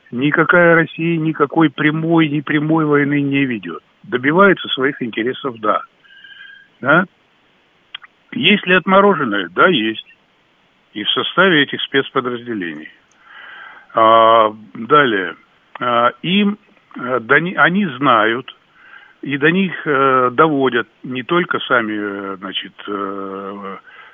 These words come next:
э, у-, украинские руководители,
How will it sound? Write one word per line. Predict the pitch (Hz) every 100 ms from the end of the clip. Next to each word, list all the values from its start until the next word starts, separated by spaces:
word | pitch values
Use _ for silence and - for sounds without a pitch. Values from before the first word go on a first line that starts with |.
| _ -
э, | 104 104
у-, | 117 113 131 117
украинские | 120 127 120 101 87 - 104 101
руководители, | 101 - 107 101 95 - 85 87